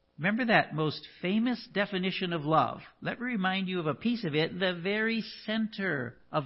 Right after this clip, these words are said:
that description. Love does not insist on its own way. Paul does not say, "I want you to feel like doing this, and once you do, then consider others before yourself."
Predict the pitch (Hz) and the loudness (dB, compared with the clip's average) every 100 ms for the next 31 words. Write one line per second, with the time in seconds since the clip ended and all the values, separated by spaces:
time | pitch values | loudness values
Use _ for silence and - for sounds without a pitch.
0 | 135 170 196 190 196 - 202 196 - 127 | 0 0 0 -2 -6 -2 -2 -2 -6 -8
1 | 143 - _ _ - 202 202 165 156 - | -10 -16 _ _ 2 4 6 4 2 -6
2 | - 131 120 196 254 233 214 226 254 214 | -14 -2 4 6 4 2 2 4 6 4
3 | - 180 185 180 - 202 196 190 - 180 | 2 0 0 0 -2 -2 -2 -2 -6 0
4 | 175 180 175 175 175 - - 170 165 165 | 0 0 -2 -4 -4 -8 -10 -6 -4 -4
5 | 165 165 160 165 165 160 135 117 110 113 | -4 -6 -6 -4 -4 -2 -2 -4 -8 -14
6 | _ _ _ _ _ _ _ _ _ 60 | _ _ _ _ _ _ _ _ _ _
7 | _ _ _ _ _ _ _ _ _ _ | _ _ _ _ _ _ _ _ _ _
8 | _ _ - 156 151 147 123 139 156 - | _ _ 2 2 4 0 0 -2 4 8
9 | 294 - - 143 127 123 127 - - _ | 8 4 -2 -2 0 -2 -4 -6 -16 _
10 | 302 392 466 302 233 151 - 220 226 170 | 2 2 2 2 2 0 0 4 6 6
11 | 147 139 113 143 131 139 - 208 285 392 | 4 2 -2 0 0 -2 0 2 2 0
12 | - 240 156 160 165 165 170 - 185 156 | -2 -2 0 2 2 0 -4 -4 -6 -4
13 | - 233 220 175 156 151 - 151 - 139 | -2 0 2 0 0 -2 -4 -6 -4 -4
14 | 135 127 135 123 | -2 -4 -4 -4